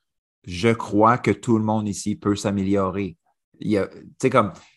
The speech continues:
quand on rencontre des élèves un à un, euh, il y a bien des fois que moi, je le, j'essaie de le dire à mes élèves, je crois en toi, puis je,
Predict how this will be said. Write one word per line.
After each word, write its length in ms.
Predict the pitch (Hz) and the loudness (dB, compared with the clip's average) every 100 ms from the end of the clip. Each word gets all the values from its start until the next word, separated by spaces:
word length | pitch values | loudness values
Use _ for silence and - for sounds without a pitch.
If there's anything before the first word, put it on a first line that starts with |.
| - | -2
quand 160 | 131 135 | -2 0
on 140 | 120 | -2
rencontre 460 | 107 120 113 131 139 | 2 2 2 -2 -2
des 180 | 123 113 | 0 2
élèves 220 | 113 117 | 2 2
un 120 | 110 | 0
à 200 | 110 104 | 0 0
un, 200 | 113 143 151 _ _ _ | -2 -6 -12 _ _ _
euh, 380 | 98 95 95 92 - _ _ _ _ _ | -6 -4 -2 -4 -8 _ _ _ _ _
il 200 | - - | -14 -6
y 80 | 101 | -4
a 40 | 98 | 0
bien 200 | 107 127 | 0 2
des 100 | 117 | 2
fois 220 | - 127 | 4 2
que 100 | 123 | 2
moi, 280 | 104 107 123 | -2 0 -2
je 140 | 104 | 0
le, 120 | 107 92 - 113 | -2 -2 -6 -6
j'essaie 380 | 98 104 127 | -2 0 2
de 100 | 117 | 2
le 80 | 104 | 0
dire 320 | 92 104 131 | 0 0 2
à 40 | 120 | 0
mes 220 | 104 95 | -4 -4
élèves, 380 | 98 107 123 127 _ _ - | -4 -2 -4 -6 _ _ -14
je 200 | 80 95 | -6 -6
crois 420 | - 95 107 135 | -4 -2 2 2
en 60 | 147 | 0
toi, 440 | 151 151 170 175 _ _ | 2 2 2 -4 _ _
puis 200 | - 98 | -8 -6
je, 240 | 90 101 | -2 -2